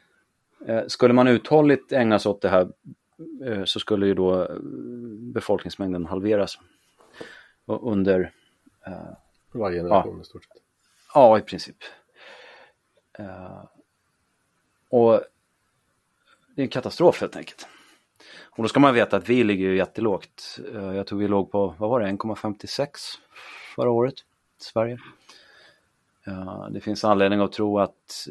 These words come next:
Speaker 1: lyfter man ut den etniskt svenska, eh, delen av befolkningen så är det ännu lägre och till och med mycket lägre där. Eh, så
Speaker 2: Men,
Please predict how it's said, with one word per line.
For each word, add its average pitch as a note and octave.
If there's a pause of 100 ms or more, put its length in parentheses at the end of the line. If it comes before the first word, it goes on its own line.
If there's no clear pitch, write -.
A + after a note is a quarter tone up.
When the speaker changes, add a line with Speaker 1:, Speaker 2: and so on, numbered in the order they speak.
(100)
Speaker 1:
lyfter G#2+
man G2+
ut G#2+
den G#2+ (100)
etniskt -
svenska, A#2+ (360)
eh, G#2
delen G2+
av G2+
befolkningen A#2
så G2+
är F#2+
det F#2+
ännu G2
lägre G#2
och G#2
till F2
och F2+
med F2+
mycket G2+
lägre A2+
där. G#2+ (1300)
Eh, F2 (2250)
så G2+
Speaker 2:
Men, D#3+